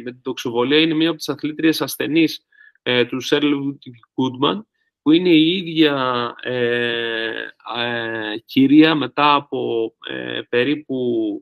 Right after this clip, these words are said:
ε, εξήντα και χρόνια, παραπάνω, εβδομήντα χρόνια, που άναψε τη φλόγα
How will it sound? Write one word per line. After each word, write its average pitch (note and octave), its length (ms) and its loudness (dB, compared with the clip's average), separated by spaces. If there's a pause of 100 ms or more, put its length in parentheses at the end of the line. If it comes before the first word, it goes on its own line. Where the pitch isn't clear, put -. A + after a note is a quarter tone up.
ε, - 200 -10
εξήντα C3+ 480 -2
και B2+ 240 0
χρόνια, B2+ 560 -4
παραπάνω, B2 680 -2 (300)
εβδομήντα B2 500 2
χρόνια, F3+ 440 -2 (320)
που C#3 120 2
άναψε D#3+ 300 2
τη C#3+ 100 -6
φλόγα D#3 680 2